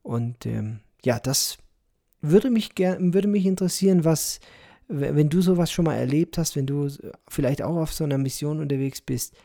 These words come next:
bitte schreib uns doch. Ich blende am Ende des Podcasts nochmal die Kontaktmöglichkeiten an und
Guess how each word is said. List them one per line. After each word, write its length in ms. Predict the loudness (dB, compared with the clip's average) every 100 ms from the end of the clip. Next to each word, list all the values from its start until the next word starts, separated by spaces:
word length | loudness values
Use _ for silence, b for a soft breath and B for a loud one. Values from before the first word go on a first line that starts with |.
| b b b _
bitte 500 | 0 2 0 0 -2 _ _ -18 -18 _ _ -20
schreib 440 | -10 -6 -2 0 0
uns 240 | 0 0
doch. 340 | 0 -2 -2 -12 -14
Ich 260 | -12 -12 -14 _ -20 -20 -8
blende 260 | -4 -2
am 200 | -2 -4
Ende 440 | -4 -2 0 0 -2 B B B
des 120 | -12 -2
Podcasts 540 | -2 0 -2 -4 -4
nochmal 220 | -4 -4
die 200 | -4 -6
Kontaktmöglichkeiten 1040 | -6 -6 -6 -6 -6 -6 -8 -10 -6 -4 -4
an 220 | -4 -4
und 260 | -6 -8